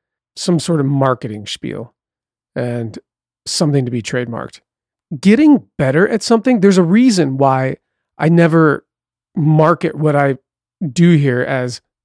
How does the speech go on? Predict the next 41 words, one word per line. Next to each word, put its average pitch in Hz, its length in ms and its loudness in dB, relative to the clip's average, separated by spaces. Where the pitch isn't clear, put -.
how 170 200 0
to 160 80 0
be 147 120 0
a 131 60 0
perfect 123 400 -8
backpacker - 580 -10
or 151 80 -8
how 165 180 0
to 165 80 0
be 156 120 2
a 135 60 0
perfect 139 360 -6
hunter 120 400 -8
or 123 300 -8
whatever. 147 580 -2
It 170 140 -4
doesn't 277 240 0
exist. 160 760 -2
Nothing 220 520 4
like 196 240 2
that 180 200 -2
exists. 135 640 -4
There's 175 260 2
always 214 320 4
gonna 190 160 2
be 180 80 0
something 156 320 0
that 143 60 0
you 147 120 -4
can 139 100 -6
improve 127 220 -8
upon. 113 360 -14
The 175 180 4
idea 165 640 2
is 151 220 -2
that 165 260 2
no 175 140 4
matter 170 280 4
if 147 140 0
you're 127 100 -6
backpacking 156 800 -4